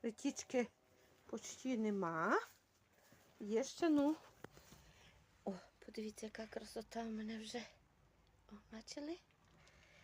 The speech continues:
Вже в мене помідорчики є. Цвітуть. О, цвітуть, цвітуть, цвітуть. Дуже багато цвіту.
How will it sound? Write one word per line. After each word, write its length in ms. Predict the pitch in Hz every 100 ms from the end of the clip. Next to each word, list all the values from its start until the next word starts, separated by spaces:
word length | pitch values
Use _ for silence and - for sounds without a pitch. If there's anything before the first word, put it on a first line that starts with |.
| -
Вже 120 | 240
в 20 |
мене 140 | 220 220
помідорчики 680 | 220 233 240 523 - -
є. 220 | 214 202 180 160 - - - - -
Цвітуть. 1000 | - - 233 - 269 370 392 320 - - - - - - - - - - - - - - - _ - - _ -
О, 40 | 208
цвітуть, 580 | - 214 208 - 311 339
цвітуть, 460 | - 339 330 320 -
цвітуть. 640 | 330 - 285 262 202 - - - - - - -
Дуже 180 | 247 233
багато 400 | 220 214 220 220
цвіту. 600 | - 226 254 339 - 339